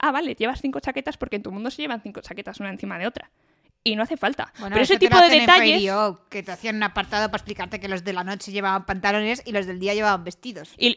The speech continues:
Speaker 1: y son ellos mismos, no tienes a nadie fuera contándome por qué hay cinco
Speaker 2: No, pero
Speaker 1: pantalones.
Speaker 2: yo lo que digo es que yo creo que es innecesario. Si en un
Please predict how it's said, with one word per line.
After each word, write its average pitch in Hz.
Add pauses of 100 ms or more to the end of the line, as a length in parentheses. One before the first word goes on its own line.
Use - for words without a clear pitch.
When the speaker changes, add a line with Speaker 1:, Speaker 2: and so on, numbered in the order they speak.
Speaker 1:
y -
son 214
ellos 214
mismos, 269
no 233
tienes 254
a 254
nadie 220
fuera 240
contándome 220
por 214
qué - (100)
hay 220
cinco 208
Speaker 2:
No, 302
pero 311
Speaker 1:
pantalones. 285
Speaker 2:
yo -
lo 330
que 330
digo 330
es 320
que 277
yo 226
creo 302
que 311
es -
innecesario. 226
Si 240
en 226
un 311